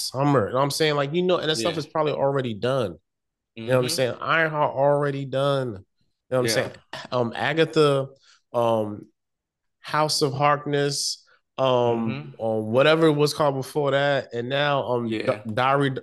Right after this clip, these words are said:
Speaker 1: Darkhold Diary, like that. Yo,
Speaker 2: Yeah.
Speaker 1: like, that's basically done. So they definitely
Speaker 2: Yeah.
Speaker 1: are going back to say, "Hey, like, we gotta make sure that we give the people the best products, 'cause if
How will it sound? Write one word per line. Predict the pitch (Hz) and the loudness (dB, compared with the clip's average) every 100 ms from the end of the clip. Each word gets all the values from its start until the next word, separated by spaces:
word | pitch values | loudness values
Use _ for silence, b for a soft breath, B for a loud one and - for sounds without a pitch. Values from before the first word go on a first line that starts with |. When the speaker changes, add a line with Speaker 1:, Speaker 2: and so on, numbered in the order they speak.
| - | 0
Speaker 1:
Darkhold | 131 135 - 139 123 | 2 2 2 0 2
Diary, | 131 151 151 135 | 2 2 0 -2
like | 110 117 | -4 -6
that. | 120 98 135 135 | -6 -4 -6 2
Yo, | 151 151 | 4 4
Speaker 2:
Yeah. | 131 | 4
Speaker 1:
like, | 117 107 110 - b b b _ - | 2 0 -8 -20 b b b _ -6
that's | 143 175 - - _ - _ _ | -2 -2 -4 -10 _ -20 _ _
basically | 147 185 175 170 160 | -2 0 2 2 2
done. | 147 147 156 139 110 - | 4 4 4 0 -4 -8
So | - 139 123 113 107 | -2 2 4 2 -2
they | 120 147 | -2 -2
definitely | 147 135 139 143 135 | 0 -2 -2 -4 -2
Speaker 2:
Yeah. | 123 | -2
Speaker 1:
are | 117 | -2
going | 113 123 120 110 | 0 2 0 0
back | 113 110 - | -2 -2 -6
to | 110 107 | -6 -8
say, | - - 95 | -8 -6 -6
"Hey, | 95 90 | -6 -8
like, | 78 80 | -10 -10
we | 104 | -4
gotta | 113 110 107 | 0 0 0
make | 104 101 | -4 -6
sure | - 107 | -6 -4
that | 101 95 90 - _ _ _ _ | -2 -4 -6 -12 _ _ _ _
we | 92 120 123 | -6 -2 -2
give | 113 110 107 95 | 2 2 2 -4
the | 92 | -10
people | - - 110 110 101 95 92 | -12 -8 -8 -6 -6 -6 -10
the | 101 104 110 107 107 | -8 -4 -2 -4 -6
best | 98 90 87 87 87 - _ | -6 -6 -4 -4 -6 -10 _
products, | - 95 92 85 82 80 - | -14 -10 -8 -8 -10 -10 -10
'cause | 92 85 | -12 -12
if | 90 | -14